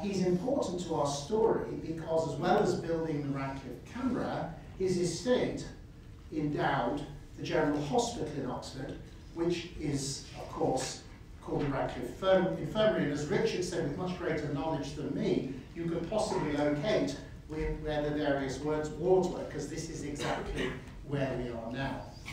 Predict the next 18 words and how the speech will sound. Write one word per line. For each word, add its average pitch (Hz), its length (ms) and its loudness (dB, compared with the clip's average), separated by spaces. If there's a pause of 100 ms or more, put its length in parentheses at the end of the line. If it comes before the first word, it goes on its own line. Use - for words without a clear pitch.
(1500)
The 156 40 -6
Radcliffe 190 400 8
Infirmary, 196 600 6
going 165 200 6
now 147 280 4
back 147 240 0
about 135 280 -4
two 151 120 -2
hundred 131 140 -4
and 131 180 -4
fifty - 340 -2
years, 120 540 -2
opened 139 360 -2
in 123 120 -4
seventeen 123 580 -6
seventy. 156 540 -6 (1300)
And, 156 340 2 (140)
uh, 151 380 6